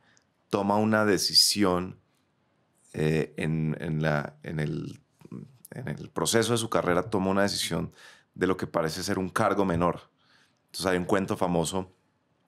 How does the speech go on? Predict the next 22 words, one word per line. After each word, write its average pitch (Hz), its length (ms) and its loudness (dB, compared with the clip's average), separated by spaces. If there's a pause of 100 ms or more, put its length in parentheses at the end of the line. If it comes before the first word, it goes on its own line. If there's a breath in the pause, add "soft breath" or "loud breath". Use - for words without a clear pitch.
(180)
de, 78 340 0
no 80 260 0
sé 95 400 0
exactamente, 95 560 -2
creo 90 140 -4
que 113 80 0
era 104 80 4
el, 104 340 0 (640 soft breath)
era 85 240 -2
Patton, 104 520 -2 (840)
el 82 160 -8
general 80 320 0
Patton 98 300 0
en 92 60 0
la 90 60 0
Segunda 85 260 0
Guerra 92 160 4
Mundial, 87 500 0 (760 soft breath)
eh, 80 260 -2
que 85 100 -6
le 78 80 0
ofrecen 85 520 -2